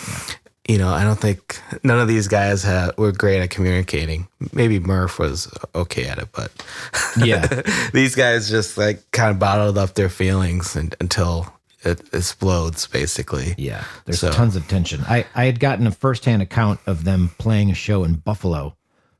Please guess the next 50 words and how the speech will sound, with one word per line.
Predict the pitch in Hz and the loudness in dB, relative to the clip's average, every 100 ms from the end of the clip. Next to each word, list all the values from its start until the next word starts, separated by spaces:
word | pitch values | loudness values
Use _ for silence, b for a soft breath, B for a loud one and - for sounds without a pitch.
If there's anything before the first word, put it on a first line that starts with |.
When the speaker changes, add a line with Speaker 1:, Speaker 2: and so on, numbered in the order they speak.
| _ | _
Speaker 1:
back | - 95 | 0 2
in | 98 | 2
the | 85 | 0
day, | 78 85 55 - _ _ - | 0 -2 -4 -14 _ _ -4
and | 90 87 85 | 0 2 2
they | 80 | 2
had | 98 85 | 0 0
stayed | - - 185 147 98 | -4 0 2 2 0
at | 104 | -4
the | 107 | -4
house | 92 123 110 92 - - - | 0 2 2 -2 -8 -16 -6
of | 92 92 82 - _ _ _ _ _ | -2 -2 -4 -10 _ _ _ _ _
some | - 123 113 | -4 2 2
folks | 143 131 - | 2 0 -2
that | - 104 | 0 0
were | 101 | 0
kind | 101 113 113 | 0 2 4
enough | 104 101 95 | 4 2 0
to | 92 | -2
host | 95 101 - | -2 -2 -2
our | 101 104 | -2 0
band | 92 85 78 | 0 0 -2
as | 78 | -2
well | 85 80 | -4 -2
when | 80 85 | 0 2
we | 143 | 2
were | 107 | 0
playing | - 82 | -2 -4
in | 76 | -4
Buffalo, | 76 78 - 73 69 | -6 -8 -10 -10 -10
and | 78 82 | -6 -4
they | 82 | -4
would | 78 | -6
sort | - 76 | -8 -12
of | 71 | -10
tell | - | -10
stories | 69 - 78 78 | -8 -6 -6 -6
about | 76 76 71 | -6 -10 -8
bands | 82 80 78 | -4 -4 -4
that | - 64 _ - | -8 -14 _ -12
would | 82 | -10
stay | - 82 | -6 -6
there. | 76 67 78 B B B B | -6 -8 -12 B B B B
And | |
he | 98 | 0
said | 98 117 | 2 2
the | 104 | 2
three | 104 156 196 | 2 2 4
of | 135 | 2
them, | 113 104 104 | 2 2 0